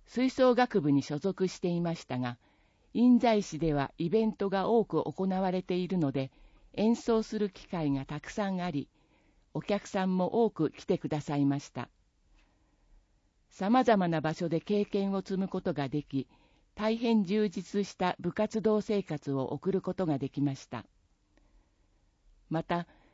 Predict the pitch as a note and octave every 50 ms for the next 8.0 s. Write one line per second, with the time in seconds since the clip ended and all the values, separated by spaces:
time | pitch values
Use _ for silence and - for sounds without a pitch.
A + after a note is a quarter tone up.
0 | _ _ _ _ _ - G3+ G#3 - C4+ C4 C#4 C4+ - C4+ C4 - C4+ - -
1 | F#3 E3 D#3+ D3 D3 C#3+ C#3+ - G#3+ A3+ A3+ G3 A#3 A3 G#3+ G#3+ - - G3 -
2 | G#3 G3 - - - F#3 F#3 F#3+ F#3 F3+ E3+ E3+ F3 F3+ F3+ F3+ - _ - E3+
3 | E3+ F3+ E3+ D#3 C3 B2+ C3+ - _ _ _ _ _ _ _ _ _ - - D#3+
4 | E3+ - G3+ G3 F#3+ F#3 F3+ F3 - - E3+ E3 E3 D#3+ - _ _ _ _ _
5 | _ _ _ _ _ - - - C4 B3 G#3 - D#3 D3 D3+ C#3+ D3 - - A3
6 | A3+ A#3 A#3 - A#3 A#3 A3+ A3+ A3 G#3+ G#3 G#3+ - _ - D3+ C#3 C3+ C3+ C3+
7 | C3+ A#2 - - - G#3+ A3 A3+ G#3+ - G#3+ G#3 - G#3+ G3+ C#3+ C#3+ C3 -